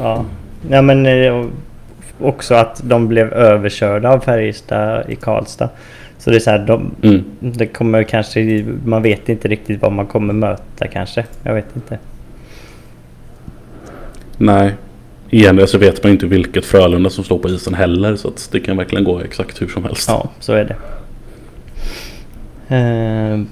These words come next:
Speaker 1: bara för att få ut lite mer namn då. Schönberger och Luke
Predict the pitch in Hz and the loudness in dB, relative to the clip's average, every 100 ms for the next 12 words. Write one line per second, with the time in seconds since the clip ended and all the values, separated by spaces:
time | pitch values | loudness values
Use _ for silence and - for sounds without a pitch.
0 | - - - - 127 117 113 117 113 - | -14 -20 -20 -8 2 2 2 -2 -4 0
1 | 117 110 120 110 117 113 110 110 107 120 | 0 0 -4 -4 -2 -2 0 0 0 -2
2 | 127 113 113 - 131 117 110 107 107 110 | 0 0 0 2 4 4 2 2 2 2
3 | 113 117 113 113 - 123 120 117 113 | 2 2 0 -2 -6 -2 2 2 0